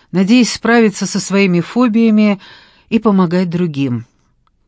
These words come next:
Но выбраться из пропасти самостоятельно никак не получалось. Так Эмма оказалась в салоне модной столичной целительницы, матушки Кассиопеи, и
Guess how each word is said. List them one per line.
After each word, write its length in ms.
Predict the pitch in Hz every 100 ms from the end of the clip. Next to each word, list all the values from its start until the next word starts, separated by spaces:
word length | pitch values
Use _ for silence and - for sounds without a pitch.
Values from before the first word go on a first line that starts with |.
| _ _ _ _ _ _ _
Но 160 | 175 233
выбраться 460 | 311 285 269 -
из 180 | 247 -
пропасти 500 | - 269 254 214 214
самостоятельно 840 | 208 208 185 - 196 247 233 214 196
никак 380 | 185 202 220
не 80 | 202
получалось. 840 | 185 190 196 - 156 110 95 - - _ _ - _ _ _ _
Так 240 | - 269 233
Эмма 260 | 254 233
оказалась 500 | 214 185 185 226 196
в 40 | -
салоне 440 | - 175 214 196
модной 400 | 175 214 196 175
столичной 600 | - 165 175 190 - 180
целительницы, 960 | 170 208 196 196 - 127 117 - 117 104 _ _ _
матушки 560 | 165 226 240 220 -
Кассиопеи, 840 | 214 208 - 220 214 220 175 139 127 - - - _ _
и 400 | 208 220 214 196